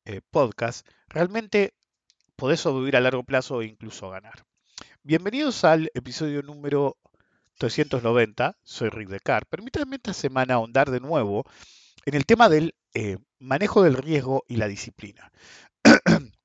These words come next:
Recuerden colaborar con la difusión del podcast. De no hacerlo, se van a descubrir que la mayor parte de ustedes, es verdad, no tienen plan B y normalmente mueren simple. Recuerden que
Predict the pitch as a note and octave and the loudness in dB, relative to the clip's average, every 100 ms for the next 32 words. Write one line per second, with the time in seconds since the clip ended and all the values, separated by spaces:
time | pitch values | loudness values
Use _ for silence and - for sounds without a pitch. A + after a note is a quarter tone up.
0 | _ _ _ _ - - - E3+ A3+ G#3 | _ _ _ _ -20 -8 -4 2 4 4
1 | C#3+ B2+ B2+ B2 A#2+ A2+ - - A#2 B2+ | 6 6 6 0 -4 -4 -6 -10 -6 -2
2 | G3+ C#3 A2+ A2 A#2+ G3 - D3+ B2 A2+ | 2 2 2 -4 -4 -6 0 0 0 -6
3 | C3+ C#3 A#2+ A#2+ C3 B2+ A#2 A#2 - F#3 | -4 -2 -4 -6 -6 -4 -6 -6 -6 -4
4 | F3+ - C3+ - D3+ G2+ - G3 G3+ A3 | -4 -4 -10 -4 -4 -2 -6 -8 -8 -2
5 | A3 E3+ - - _ D3 E3 F#3+ F3+ C#3+ | 2 2 -2 -18 _ -4 -2 -2 -4 -2
6 | C#3+ C3+ C#3 D3 G#2 - _ - A#2+ C#3 | 0 0 2 0 0 -4 _ -8 -6 -6
7 | D#3 E3 D#3+ D#3 A#2 A#2+ A#2 A2+ G#2+ - | -8 -10 -4 -6 -4 -2 0 -2 -6 -8
8 | G#2+ F2+ G2 F2+ E3+ C4+ E3 A#2+ C#3 _ | -8 -12 -14 -10 -6 -2 0 -2 -6 _
9 | _ _ - B2 | _ _ -4 -4